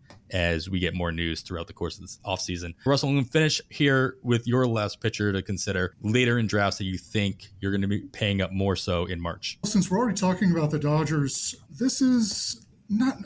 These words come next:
Speaker 2: I don't know if this is necessarily a player that I think is going to move up later in drafts,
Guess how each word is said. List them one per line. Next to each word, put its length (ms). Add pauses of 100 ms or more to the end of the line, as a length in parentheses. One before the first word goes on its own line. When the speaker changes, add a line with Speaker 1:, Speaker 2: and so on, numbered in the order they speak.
Speaker 2:
I 80
don't 140
know 80
if 80
this 160
is 100
necessarily 500
a 140
player 320
that 140
I 80
think 240
is 100
going 240
to 100
move 300
up 220
later 320
in 120
drafts, 540